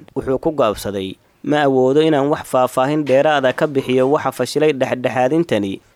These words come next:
sababo la xiriira sir ahaanshaha arrinkaas," ayuu mar kale yiri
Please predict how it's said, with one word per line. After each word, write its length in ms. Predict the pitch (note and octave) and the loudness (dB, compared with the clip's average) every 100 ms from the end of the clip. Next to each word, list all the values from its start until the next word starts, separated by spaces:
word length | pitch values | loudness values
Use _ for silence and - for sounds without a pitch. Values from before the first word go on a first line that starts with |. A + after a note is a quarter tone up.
| _ | _
sababo 420 | - C3+ C3 D3+ | -4 0 2 4
la 140 | D3+ D#3 | 2 0
xiriira 420 | C#3 C3 C3+ D3+ | 0 2 4 2
sir 220 | - C3 | 0 -2
ahaanshaha 540 | C3 B2+ B2 - D#3 D3 | 0 -2 -4 -2 -2 0
arrinkaas," 520 | D#3 B2 G#2 G2+ G2 - - _ | 0 -2 -4 -6 -6 -12 -20 _
ayuu 300 | - B2+ B2+ | -2 2 2
mar 180 | B2+ D#3+ - | 2 0 0
kale 200 | D3 D#3+ | 0 0
yiri 480 | C3 G2+ F#2+ F2 | 0 -4 -6 -10